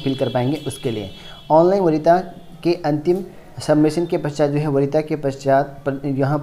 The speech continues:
परिवर्तन के संबंध में कोई भी अनुरोध किसी भी दशा में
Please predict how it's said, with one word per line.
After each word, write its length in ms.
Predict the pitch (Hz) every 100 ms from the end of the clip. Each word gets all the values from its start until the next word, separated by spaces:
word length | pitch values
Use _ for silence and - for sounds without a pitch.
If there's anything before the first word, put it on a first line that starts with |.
| - 139
परिवर्तन 380 | 143 139 160
के 180 | 160 160
संबंध 320 | 160 135 131
में 180 | 135 160 160 - -
कोई 260 | 160 175 202
भी 140 | 185
अनुरोध 420 | 190 139 147 151
किसी 260 | 165 170 202
भी 80 | 196
दशा 240 | 147 143
में 100 | 139